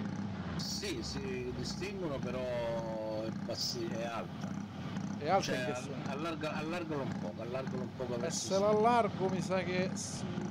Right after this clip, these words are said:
Speaker 1: Verso
Speaker 2: yes.
Speaker 1: sinistra.
Speaker 2: Aspetta, eh, aspettate ragazzi,
Speaker 1: No.
Speaker 2: stiamo a fa. Com'è così?
Speaker 1: Basta, basta, lasciala così, dai.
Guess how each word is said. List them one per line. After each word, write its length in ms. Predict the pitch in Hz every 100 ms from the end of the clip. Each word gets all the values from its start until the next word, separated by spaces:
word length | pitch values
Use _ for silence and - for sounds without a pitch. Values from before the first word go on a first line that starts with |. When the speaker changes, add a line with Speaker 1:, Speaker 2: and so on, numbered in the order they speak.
| -
Speaker 1:
Verso 280 | - 170 185
Speaker 2:
yes. 80 | 180
Speaker 1:
sinistra. 500 | 156 139 117 - - - - - - - - - - -
Speaker 2:
Aspetta, 680 | 135 139 - 135 127 - 151 180
eh, 20 |
aspettate 560 | - - 151 175 175 151
ragazzi, 300 | 156 170 -
Speaker 1:
No. 60 | -
Speaker 2:
stiamo 200 | 160 160
a 40 |
fa. 380 | - 175 175 202 - - - - - -
Com'è 280 | 165 196 226
così? 520 | 226 196 226 254 240 - - - - - - -
Speaker 1:
Basta, 320 | - 135 - 131
basta, 280 | 147 156
lasciala 320 | 156 143 156 139
così, 260 | 123 110
dai. 260 | 123 117